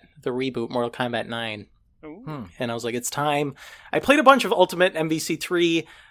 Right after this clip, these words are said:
Speaker 1: Uh, I, like, played through the campaign a number of times. I probably put, like, twenty, thirty hours into it. I still couldn't really get a good feel for it.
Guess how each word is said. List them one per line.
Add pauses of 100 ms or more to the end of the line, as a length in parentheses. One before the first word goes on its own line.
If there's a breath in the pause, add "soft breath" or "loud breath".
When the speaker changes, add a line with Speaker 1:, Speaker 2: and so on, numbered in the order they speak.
(480 soft breath)
Speaker 1:
Uh, (220)
I,
like,
played
through
the
campaign
a
number
of
times.
I
probably
put,
like,
twenty,
thirty
hours
into
it.
I
still
couldn't
really
get
a
good
feel
for
it.